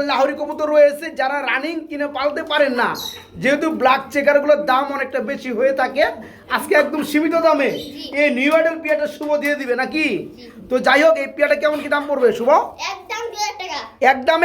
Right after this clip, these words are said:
Speaker 1: এক রেট, মাত্র দুই হাজার টাকায় ব্ল্যাক চেকার। বন্ধুরা যারা পেয়ারটা নিতে চান, মাদিটা ছয় ফেদার, নটটা নয় ফেদার। এই চমৎকার পেয়ারটা যারা নিয়ে পালতে চান, নর মাদি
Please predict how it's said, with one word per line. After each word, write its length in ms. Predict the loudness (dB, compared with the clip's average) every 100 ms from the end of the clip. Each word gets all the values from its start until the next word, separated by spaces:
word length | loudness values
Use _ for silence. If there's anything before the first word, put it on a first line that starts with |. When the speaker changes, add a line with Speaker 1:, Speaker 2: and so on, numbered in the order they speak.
| 2
Speaker 1:
এক 80 | 2
রেট, 220 | 2 4 2 -6 -20 _ -10
মাত্র 280 | -10 -8 -6 -6 0
দুই 100 | 2
হাজার 180 | 4 4 2
টাকায় 220 | 2 2 2
ব্ল্যাক 200 | -4 -4 -8
চেকার। 340 | 0 0 0 -4 -16 _ _ -18 -4
বন্ধুরা 240 | 2 2 4
যারা 140 | 4 2
পেয়ারটা 260 | 0 0 0 -2
নিতে 160 | -4 0
চান, 140 | 2 2 0
মাদিটা 320 | -2 0 0 0 -4 -6
ছয় 180 | -2 0
ফেদার, 260 | 0 0 0 -2 -4
নটটা 320 | -4 -2 -2 -2
নয় 180 | 0 0 0
ফেদার। 280 | -4 -4 -6 -12 -20 -10 -8
এই 60 | 0
চমৎকার 420 | 2 2 4 2 0
পেয়ারটা 260 | 0 2 2 0
যারা 140 | -2 0
নিয়ে 120 | -2 0
পালতে 260 | -2 -2 0
চান, 120 | 2 2 0
নর 140 | 0 0
মাদি 160 | 2